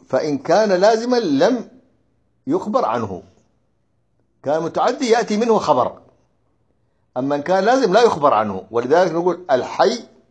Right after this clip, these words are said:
يطلق عليه الاسم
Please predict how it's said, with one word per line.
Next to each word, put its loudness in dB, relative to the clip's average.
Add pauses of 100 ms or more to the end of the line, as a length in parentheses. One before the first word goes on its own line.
(1700)
يطلق -4
عليه 2
الاسم -4